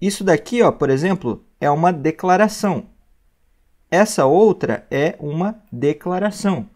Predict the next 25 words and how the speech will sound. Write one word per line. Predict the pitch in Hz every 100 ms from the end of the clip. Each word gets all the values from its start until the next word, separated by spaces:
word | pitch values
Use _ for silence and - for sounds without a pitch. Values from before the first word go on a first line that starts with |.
| _ _ _ - - _ _ - - - - _ _ -
E | 220
um | 277
programa, | 277 220 196 139 156 208 196 143
um | 127 139
código | - 135 170 190 143 127 123
JavaScript, | 131 127 120 - 139 170 185 175 -
né, | 226 143
completo, | - 165 139 - 143 185 190 - 110 - _ _ -
ele | 180
é | 185
formado | 185 220 185 156 170 214
por | 214
uma | 220 247 262
lista | 208 180 233 233 - 151
de | 131 160
declarações. | 180 190 190 190 247 - 208 165 117
Então, | 139 - 180
conforme | 208 208 208 185
a | 165
gente | 151 139
vai | 135
colocando | 131 143 135 135 120
as | 120
informações | 131 135 123 120 120 - 113 117
aqui, | 170 - 214